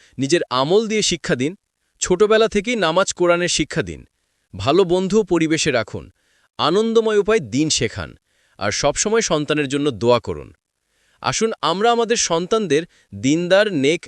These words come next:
আল্লাহভীরু বানানোর চেষ্টা করি, কারণ এটাই হবে আমাদের জন্য দুনিয়া ও আখেরাতে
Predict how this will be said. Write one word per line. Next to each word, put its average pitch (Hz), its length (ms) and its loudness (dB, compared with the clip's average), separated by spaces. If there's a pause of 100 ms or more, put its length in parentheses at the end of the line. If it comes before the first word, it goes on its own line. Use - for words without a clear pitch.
(100)
আল্লাহভীরু 190 580 2
বানানোর 156 340 2
চেষ্টা 160 380 -4
করি, 65 260 -14 (460)
কারণ 131 240 0 (120)
এটাই 196 300 0
হবে 202 220 2
আমাদের 160 320 0
জন্য 165 240 -2
দুনিয়া 143 420 0
ও 180 100 2
আখেরাতে 123 600 0